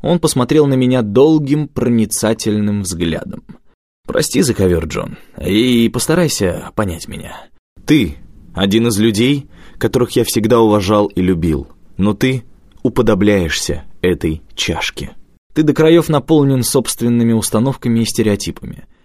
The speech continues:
Если ты не освободишь чашу своего ума, то как сможешь усвоить что-то новое?"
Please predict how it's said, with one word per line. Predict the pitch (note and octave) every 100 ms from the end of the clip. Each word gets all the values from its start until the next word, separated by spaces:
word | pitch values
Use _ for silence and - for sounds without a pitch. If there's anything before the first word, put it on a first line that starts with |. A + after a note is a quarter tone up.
| -
Если | C2 C#3 C#3
ты | B2+ C#3 B2+
не | F#2+ F2+
освободишь | F#2 - F#2 F#2+ G#2+ D#3 -
чашу | - F#2+ - -
своего | E2+ E2 E2 E2
ума, | F2+ B2 G2+ _ _ _ _ -
то | B2+
как | - A3
сможешь | - C3+ A#2 F2 -
усвоить | G2 A2 F#2 D#2+
что-то | - F#2+ F#2
новое?" | F2+ A1+ G1+ G1+